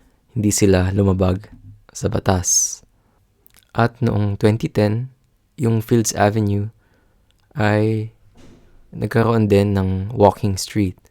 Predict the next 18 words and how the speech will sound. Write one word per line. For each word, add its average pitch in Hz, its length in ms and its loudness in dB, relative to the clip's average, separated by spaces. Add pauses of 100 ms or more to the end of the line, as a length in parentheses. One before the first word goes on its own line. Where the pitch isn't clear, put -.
(640)
So, - 160 -12
yung 95 160 -2
walking 113 240 -2
street 104 400 -4 (640)
ay 95 560 -2
yung 98 400 -8
pedestrian 98 800 -2 (320)
na 98 320 -6
kalsada 113 640 0 (1120)
para 101 320 2
lang 98 560 0
walang 98 320 2
mga 92 240 -2
sasakyan 98 640 -6 (760)
at 104 260 0 (720)
yun, 92 180 -4
pwedeng 95 300 2
maglakad, 101 500 -2